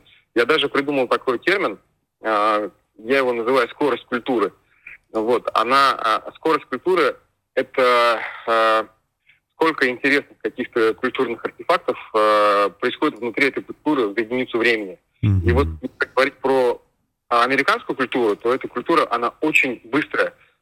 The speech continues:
Speaker 1: потому что почти каждую неделю мы видим новый фильм, каждую неделю мы видим новую какую-то песню прикольную, новый клип, да?
Speaker 2: Так.
Speaker 1: И, а, за счет этого мы,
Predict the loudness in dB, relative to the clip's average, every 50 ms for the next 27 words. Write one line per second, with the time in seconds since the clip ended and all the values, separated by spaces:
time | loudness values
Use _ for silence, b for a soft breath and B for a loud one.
0 | _ -6 -2 0 0 0 0 -4 -6 -6 -6 -4 -4 -4 -6 -4 0 0 0 0
1 | 0 -2 -2 -2 0 2 2 2 2 2 0 -2 -4 -4 -2 -2 -2 -2 -2 0
2 | 0 2 0 0 0 -2 -4 -4 -4 -4 -6 -10 -14 _ _ _ 0 0 0 0
3 | 0 -2 0 2 2 2 2 2 0 -2 -4 -4 -2 -2 -4 -4 -6 _ _ _
4 | _ _ _ _ -4 0 0 2 2 2 2 2 0 0 0 -2 -4 -6 -4 -6
5 | -6 -4 -6 -2 0 2 2 2 0 -4 -8 -6 -6 -4 0 0 0 0 0 -2
6 | -2 0 0 0 0 -2 -4 -6 -6 -6 -6 -6 -12 -18 _ _ _ _ 2 2
7 | 2 2 0 -4 -2 0 2 4 4 2 0 0 0 0 2 2 2 0 -2 -6
8 | _ _ _ _ _ _ _ -2 0 2 2 2 2 0 0 0 0 0 0 0
9 | 0 0 2 2 0